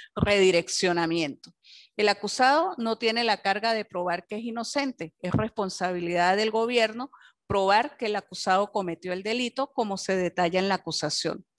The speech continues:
El hecho de que un acusado, eh, no testifique no puede ser considerado por el juzgado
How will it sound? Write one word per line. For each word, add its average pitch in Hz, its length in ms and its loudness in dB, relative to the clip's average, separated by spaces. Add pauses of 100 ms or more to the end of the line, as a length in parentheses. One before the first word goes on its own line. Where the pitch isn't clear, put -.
El 180 140 2
hecho 233 240 2
de 254 140 6
que - 120 -4
un 185 180 0
acusado, 202 720 2 (400)
eh, 196 300 0
no 208 180 -2
testifique 269 800 -2
no 233 180 -2
puede 208 220 0
ser 208 200 -2
considerado 190 680 0
por 208 140 0
el 214 100 0
juzgado 254 520 0